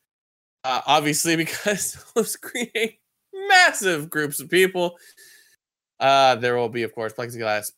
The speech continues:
barriers. You will be required to wear a mask, but you know what? They are going to open, and they will try to keep it safe for everyone. So anyone going, please, please be safe.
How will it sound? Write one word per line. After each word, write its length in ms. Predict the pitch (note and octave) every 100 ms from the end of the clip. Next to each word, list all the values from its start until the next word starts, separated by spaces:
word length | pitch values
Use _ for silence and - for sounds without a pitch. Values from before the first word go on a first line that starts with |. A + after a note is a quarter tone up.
| -
barriers. 480 | C#3+ D3 C#3+ C#3+ B2
You 80 | A2
will 140 | G#2
be 80 | G#2
required 320 | G2+ A2+ G#2+
to 80 | G2+
wear 160 | G#2 G2
a 60 |
mask, 420 | A#2 G#3+ C4 - D#3
but 180 | F3+ G3
you 140 | F#3
know 160 | F#3+ G3+
what? 340 | G#3+ A3+ D3
They 160 | E3+ A3
are 120 | G#3
going 280 | G3 G3+ G3
to 80 | -
open, 460 | F#3 G#3 G#3+ A3+ -
and 300 | B2+ B2 B2
they 200 | B2+ B2+
will 580 | B2+ B2+ B2+ B2+ B2+ - _ _ _ _ _ _ -
try 300 | - D#3+ E3+
to 60 | D#3+
keep 180 | F3
it 100 | D#3
safe 220 | - F3+ F3+
for 100 | E3+
everyone. 360 | F3 G3+ A3+
So 160 | A3 D3
anyone 380 | D3 E3+ F3+ E3+
going, 320 | F3 G#3+ F#3
please, 400 | - A#3 A#2 -
please 580 | - E4 E4 C#4+ G#2+ A2+
be 160 | G#2+
safe. 380 | G#2 G#2+ G2+ _